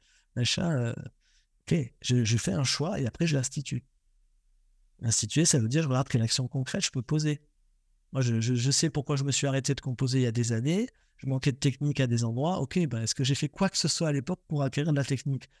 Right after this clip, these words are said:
Mais non, parce que j'avais tiré la conclusion que si on n'apprenait pas le piano, euh,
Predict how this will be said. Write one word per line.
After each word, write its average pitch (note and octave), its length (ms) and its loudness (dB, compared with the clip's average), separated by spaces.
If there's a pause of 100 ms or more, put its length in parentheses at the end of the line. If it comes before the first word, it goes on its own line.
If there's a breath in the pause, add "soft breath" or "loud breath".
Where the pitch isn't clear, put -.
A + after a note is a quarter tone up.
(140)
Mais D#3+ 220 0
non, F#3+ 200 0
parce D3 160 0
que C3+ 100 -2
j'avais C3 220 2
tiré D#3+ 280 0
la D3+ 100 0
conclusion C#3+ 640 -2 (340 soft breath)
que C3+ 100 -2
si - 220 4
on E3+ 80 2
n'apprenait D#3 420 0
pas D3 300 0
le C#3 100 -2
piano, D3+ 600 2
euh, A#2 260 -2